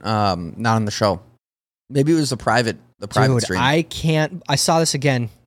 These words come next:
Speaker 2: putting in a Clown World episode. I can't believe it. It's like the movie Never Been Kissed.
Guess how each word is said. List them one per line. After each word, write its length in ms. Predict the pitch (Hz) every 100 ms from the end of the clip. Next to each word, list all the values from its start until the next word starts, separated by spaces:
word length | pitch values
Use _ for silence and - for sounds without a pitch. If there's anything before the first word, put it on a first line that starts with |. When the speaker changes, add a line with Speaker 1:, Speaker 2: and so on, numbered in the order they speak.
| _ -
Speaker 2:
putting 200 | 160 151
in 80 | 131
a 60 |
Clown 300 | 123 139 127
World 160 | 123 113
episode. 320 | 110 127 117
I 80 | 113
can't 300 | 131 - 143
believe 240 | 123 127 139
it. 100 | - _ _ _ _ _ _ _ _ _ _ _ _ _ _
It's 160 | 131 -
like 140 | 160
the 80 | 170
movie 240 | 151 151
Never 200 | 143 131
Been 160 | 135 127
Kissed. 480 | - 131 - -